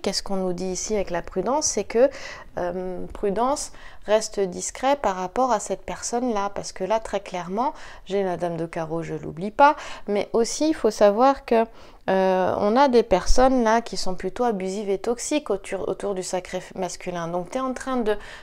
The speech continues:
d'ouvrir les yeux sur ta situation, sur ton entourage, sur ta vie en général, sacré masculin.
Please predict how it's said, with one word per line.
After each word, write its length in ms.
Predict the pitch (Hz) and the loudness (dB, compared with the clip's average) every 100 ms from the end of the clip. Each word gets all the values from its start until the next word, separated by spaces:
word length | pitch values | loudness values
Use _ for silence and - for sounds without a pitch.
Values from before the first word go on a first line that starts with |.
| - | -10
d'ouvrir 420 | 190 214 220 247 | -4 -2 -2 0
les 260 | 240 226 196 | 2 2 0
yeux 120 | 220 | -2
sur 220 | 220 190 | -4 -4
ta 120 | - 190 | -2 -2
situation, 600 | - 202 208 202 - 190 | -4 -4 -2 -2 -4 -8
sur 200 | - 170 | -8 -8
ton 200 | 208 202 | -6 -4
entourage, 520 | 208 - 233 214 202 | -4 -4 0 2 0
sur 240 | - 170 | -2 -8
ta 180 | - 185 | -4 -4
vie 180 | 180 220 | -2 -4
en 80 | 202 | -2
général, 500 | 190 185 175 196 262 | -4 -4 -2 0 0
sacré 340 | - 196 196 | -2 -2 -2
masculin. 540 | 185 175 - 180 233 | -2 -2 -4 -2 -4